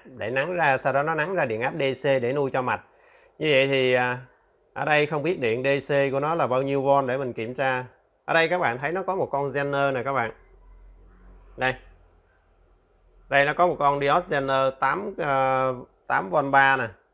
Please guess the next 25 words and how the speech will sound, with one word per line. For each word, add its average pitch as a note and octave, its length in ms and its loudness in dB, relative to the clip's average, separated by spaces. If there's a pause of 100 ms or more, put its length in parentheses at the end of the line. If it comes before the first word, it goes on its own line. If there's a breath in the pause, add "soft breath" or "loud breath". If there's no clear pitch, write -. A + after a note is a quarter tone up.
(120)
tám D3+ 160 -4
von D#3 120 -6
hai C3+ 280 -4
nè, A2+ 100 -6 (220)
tám C3+ 160 -6
von D3+ 160 -8
hai. B2+ 260 -6 (1900)
Đó, B2+ 180 4
nó F3+ 100 2
ghim D#3 220 0
áp D3+ 260 -2
là A#2+ 200 2
điện A2 180 -2
áp C#3+ 180 0
ở D3 100 0
đây C3 420 -2
chỉ - 160 -8
được B2 200 -6
cấp D3+ 200 -2
cho C#3 80 -8
nó C3 180 -2
là C3+ 140 0
tám C3+ 260 -2
von C#3 160 -2
hai. C3 280 -2